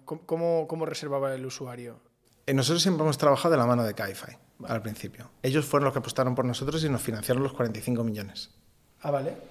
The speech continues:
Speaker 2: para la compra de licencias. Y entonces nosotros teníamos un acuerdo de, de exclusividad con ellos. Entonces ellos simplemente estaban esperando que nosotros pudiéramos,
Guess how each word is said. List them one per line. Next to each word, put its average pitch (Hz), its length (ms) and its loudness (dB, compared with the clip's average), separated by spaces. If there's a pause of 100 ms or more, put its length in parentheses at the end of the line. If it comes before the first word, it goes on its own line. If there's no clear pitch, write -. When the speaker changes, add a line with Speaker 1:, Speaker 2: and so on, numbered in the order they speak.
(720)
Speaker 2:
para 113 220 2
la 110 120 -2
compra 120 280 0
de 123 80 4
licencias. 110 540 -8 (960)
Y 117 640 4
entonces 120 320 0
nosotros 131 320 0
teníamos 135 320 0
un 143 60 0
acuerdo 127 380 2
de, 120 720 0
de 127 120 -2
exclusividad 117 500 -2
con 117 140 0
ellos. 107 360 -10 (720)
Entonces 120 320 -2
ellos 131 180 4
simplemente 131 380 2
estaban 131 240 4
esperando 135 340 0
que 143 60 -2
nosotros 123 320 -2
pudiéramos, 123 500 0